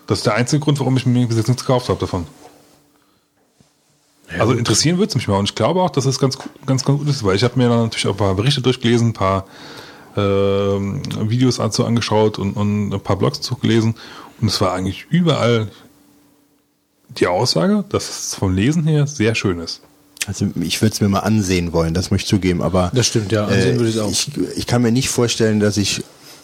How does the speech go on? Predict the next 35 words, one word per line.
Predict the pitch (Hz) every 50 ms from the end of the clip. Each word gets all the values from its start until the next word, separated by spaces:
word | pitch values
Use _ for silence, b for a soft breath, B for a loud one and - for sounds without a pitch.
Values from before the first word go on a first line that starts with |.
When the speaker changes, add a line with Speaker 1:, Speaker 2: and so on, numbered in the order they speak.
| -
Speaker 3:
ein | - 104 101 101 98
Buch | 90 110 113 120 127 120 - - - - - _ B B B B B B B B B
in | B 110 90
der | 98 107 110 113
Form | - - 110 101 101
lesen | 98 95 98 104 98 107 101 95 87
würde | 92 98 92 98 87
wollen, | 87 92 98 104 110 113 107 101
weil | 95 92
ich | 92 - -
einfach | 95 101 98 - - 95 -
Papier | - 90 - - - 110 104 90
in | 85 85
der | 90
Hand | 87 87 90 92
haben | 87 87 90
will, | 90 90 85
wenn | 90 87
ich | 92 92 -
Buch | - - 87 87 -
lese. | - 90 87 82 85 90 85 - B B B B B B B B B B B B -
Also | - 92 92 92 92 95 92 92 92 90 87 85 80 58 50 50 - -
das | 92 95 - -
wird, | - 104 - -
glaub | - 107 95 104
ich, | 107 - -
für | - - 101
mich | 101 107 104 -
nie | - 110 117 123 127 -
irgendwas, | - 107 107 110 104 110 104 - 98 95 95 - - - - - - -
äh, | - - 92 92 - - 87
wird | 101 110 107
nie | 107 117 127 131 -
als | - 107 107 -
Alternative | 87 98 101 104 101 98 92 - - 113 110 101 101 95 98 95